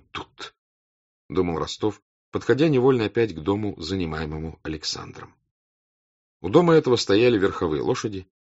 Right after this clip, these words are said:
и съезжалась свита, видимо, приготовляясь к выезду государя. «Всякую минуту я могу увидать его», — думал Ростов.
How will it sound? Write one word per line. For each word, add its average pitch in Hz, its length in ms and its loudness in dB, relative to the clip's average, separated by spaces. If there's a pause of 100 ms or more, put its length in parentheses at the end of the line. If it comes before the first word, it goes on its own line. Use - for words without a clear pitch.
(120)
и 196 120 0
съезжалась 117 680 -2
свита, 78 460 -6 (420)
видимо, 92 380 -2
приготовляясь 87 880 -2
к - 100 -12
выезду 80 440 -4
государя. - 560 -10 (1040)
«Всякую - 380 -6
минуту 120 300 -8
я 78 80 -6
могу 85 240 -6
увидать 104 380 -6
его», — 65 220 -14 (240)
думал 78 300 -6
Ростов. - 440 -10